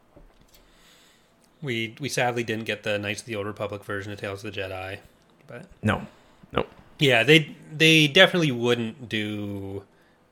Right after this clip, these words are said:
Speaker 1: uh, this much asset production for just a small run of something in a different era, but, uh,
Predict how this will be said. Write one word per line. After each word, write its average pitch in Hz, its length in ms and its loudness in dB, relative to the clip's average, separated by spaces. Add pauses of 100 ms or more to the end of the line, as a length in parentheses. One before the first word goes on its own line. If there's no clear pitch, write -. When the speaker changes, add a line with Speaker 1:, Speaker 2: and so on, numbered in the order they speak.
Speaker 1:
uh, 98 520 -4 (640)
this 110 300 -4
much 101 260 -6
asset 101 420 -8
production 98 400 -10
for 95 240 -16 (100)
just 101 380 -8
a 104 60 -4
small 98 360 -6
run 95 260 -12
of 95 80 -14
something 110 300 -16
in 110 60 -20
a 113 40 -20
different 117 280 -18
era, 117 200 -20
but, 202 200 -18 (760)
uh, 110 260 -10